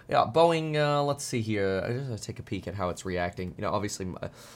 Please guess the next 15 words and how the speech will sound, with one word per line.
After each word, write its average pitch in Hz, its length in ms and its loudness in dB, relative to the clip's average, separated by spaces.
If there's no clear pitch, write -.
Microsoft 147 520 4
actually, 92 480 -4
you 101 100 -4
know, 82 100 -6
going 101 380 -4
ne-, 98 140 -6
going 98 260 -4
neg-, 92 200 -2
okay, 90 220 -6
Boeing's 110 540 0
down 101 160 0
about 82 200 -4
four 95 160 -6
percent 87 300 -8
now. 87 180 -6